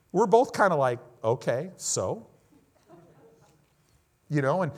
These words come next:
and so they push that envelope a little bit. I'm like, Listen, great. If you don't like it, then get before the Lord and change it. 'Cause I'm not gonna teach my kids to just run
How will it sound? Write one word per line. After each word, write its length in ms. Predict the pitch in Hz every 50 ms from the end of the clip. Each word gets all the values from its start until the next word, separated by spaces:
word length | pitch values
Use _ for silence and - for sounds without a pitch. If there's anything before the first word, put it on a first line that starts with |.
| - - -
and 100 | 151 -
so 140 | - 196
they 160 | 180 175 185 180
push 260 | - 220 202 - -
that 160 | 185 165 160
envelope 380 | 175 214 220 240 214 190 - 160
a 20 |
little 160 | 165 175 190
bit. 80 | 196 196
I'm 100 | 190 190
like, 140 | 190 185 - - 170
Listen, 320 | 185 285 - - 247 180
great. 340 | - 170 220 302 277 - - - - - - _ -
If 160 | 123 117 -
you 120 | 143 190
don't 180 | 233 220 165 -
like 240 | 117 143 170 165 -
it, 160 | 277 262 - - _ _ _ _ _ _ _ _ _ _ _ _ _ _ _ _ _ _ _ _ _ _ _ _ - 110
then 280 | 117 113 107 107 92
get 300 | 80 101 120 160 156 -
before 380 | - 220 190 - - 185 170 175
the 100 | 170 202
Lord 440 | 175 120 101 95 92 101 117 120 120 _ _ _ _ _ -
and 120 | 123 120
change 440 | - - - 185 214 208 165 - -
it. 120 | - - - _ _ _ _ _ _ _ _ _ _ _ _ _ _ _ _ _ _ _ _ _ _ -
'Cause 180 | - 175 127 147
I'm 140 | 123 123
not 200 | 127 156 208 -
gonna 180 | - 214 165 143
teach 280 | - - 160 151 - -
my 160 | 143 123 117
kids 360 | - - 131 123 131 - -
to 80 | 127 117
just 220 | 104 110 - -
run 500 | 98 92 110 123 175 151 107 120 175